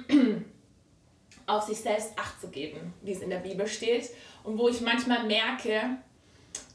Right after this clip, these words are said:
ich gebe manchmal nicht gut auf mich Acht im Sinne dessen, dass ich zum Beispiel ganz genau weiß, okay, Priscilla, die und die Verhaltensweise, die sind einfach nur scheiße und die schadet anderen Menschen, aber ich bin nicht bereit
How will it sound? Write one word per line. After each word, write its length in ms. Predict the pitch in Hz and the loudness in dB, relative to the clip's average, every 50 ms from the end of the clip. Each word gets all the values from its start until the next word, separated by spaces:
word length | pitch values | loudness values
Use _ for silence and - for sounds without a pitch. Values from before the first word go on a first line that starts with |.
| _ _ _ _ _ - - | _ _ _ _ _ -6 -2
ich 160 | 247 233 - | -2 0 2
gebe 180 | - 285 285 - | 2 2 2 4
manchmal 380 | 254 262 302 - 285 269 254 247 | 4 4 4 4 4 6 6 6
nicht 340 | 240 233 247 262 - - | 6 6 4 2 2 2
gut 200 | - 277 294 277 269 | 0 0 0 2 4
auf 160 | 262 262 254 | 4 4 4
mich 300 | 240 247 262 262 - - - - | 4 4 4 2 0 -4 -4 -2
Acht 340 | - 226 247 254 - - | 0 0 0 -2 -4 -2
im 80 | 254 240 | -2 -2
Sinne 400 | 226 - - 269 277 269 247 240 | 0 0 0 2 4 4 4 2
dessen, 480 | 240 240 240 247 - - 240 240 247 247 | 4 2 2 2 2 2 2 2 4 4
dass 220 | - - - - | 2 2 0 -2
ich 160 | 254 233 - | -4 -6 -6
zum 120 | - 233 220 | -6 -4 -2
Beispiel 460 | 208 226 240 254 - - 240 220 220 | -2 -2 -2 -4 -4 -6 -6 -6 -2
ganz 300 | - 269 294 302 285 - | 0 0 2 0 0 0
genau 260 | 277 240 220 214 208 | 0 2 2 4 4
weiß, 260 | 196 196 208 214 220 | 4 4 2 0 -2
okay, 220 | 208 - - 240 220 | -6 -8 -8 -6 -6
Priscilla, 400 | 226 220 214 - 240 220 202 196 190 | -6 -8 -8 -4 0 0 0 0 0
die 160 | - 254 269 | -2 -2 0
und 140 | 262 254 247 | 0 0 0
die 80 | 226 214 | -2 -2
Verhaltensweise, 640 | 214 214 190 196 196 202 208 202 185 185 202 214 214 | -6 -6 -6 -6 -6 -6 -8 -8 -8 -6 -6 -6 -6
die 80 | 208 | -6
sind 180 | 196 208 196 202 | -8 -10 -8 -8
einfach 140 | 214 214 240 | -6 -4 -4
nur 160 | 240 240 226 | -4 -2 -2
scheiße 520 | - - 247 233 - 247 254 - - 208 214 262 - - - _ _ - - - - - | -4 -6 -6 -6 -6 -6 -8 -6 -4 -4 -4 -4 -6 -10 -14 _ _ -20 -20 -20 -10 -2
und 100 | - 240 | 0 0
die 140 | 240 233 - | 2 2 2
schadet 400 | - - 277 277 294 302 302 - | 2 2 4 4 4 4 4 2
anderen 240 | 226 240 240 220 214 | 2 2 2 2 2
Menschen, 640 | 196 202 208 214 - - 214 202 208 240 240 240 - - - - - - | 2 2 2 0 -2 -2 -4 -4 -2 -4 -4 -6 -8 -12 -18 -20 -12 -2
aber 360 | - 240 247 269 277 262 254 247 | 2 4 4 4 4 4 2 2
ich 80 | 247 | 0
bin 220 | - - 220 226 240 | 0 0 0 2 4
nicht 180 | 247 262 254 | 2 2 2
bereit 540 | - 247 220 208 208 202 196 220 233 226 - | 0 -2 0 4 4 4 4 4 2 0 -4